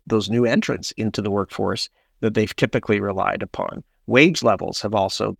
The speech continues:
gone up significantly, not just statutory minimum wages, but just general wages that people are expecting are way up.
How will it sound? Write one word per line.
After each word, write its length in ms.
gone 240
up 140
significantly, 580
not 160
just 220
statutory 500
minimum 320
wages, 380
but 180
just 260
general 460
wages 460
that 180
people 260
are 80
expecting 600
are 160
way 220
up. 300